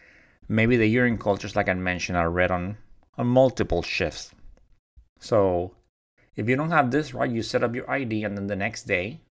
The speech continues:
like, you're following yourself, maybe you have a positive reader, so then you find out what it is. So, however, this is not the case with the Molotov. With the Molotov, you get an I D within minutes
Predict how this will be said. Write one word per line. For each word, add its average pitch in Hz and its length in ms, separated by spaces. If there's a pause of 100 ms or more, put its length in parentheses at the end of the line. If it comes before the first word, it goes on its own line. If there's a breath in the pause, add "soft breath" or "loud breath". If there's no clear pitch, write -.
(540)
like, 98 140
you're 95 100
following 101 420
yourself, 143 560
maybe 104 240
you 98 60
have 101 160
a 85 80
positive 92 480
reader, 139 400 (840 soft breath)
so 110 200
then 107 300
you 113 120
find 120 340
out 120 180
what 120 200
it 139 100
is. - 320 (1600)
So, 110 200
however, 131 560 (400)
this 123 200
is 127 80
not 120 200
the 127 80
case 110 340
with 101 180
the 120 80
Molotov. 117 680 (1200)
With 110 280
the 101 60
Molotov, 135 600
you 110 80
get 123 140
an 131 100
I 117 140
D 131 320 (300)
within 139 420
minutes - 440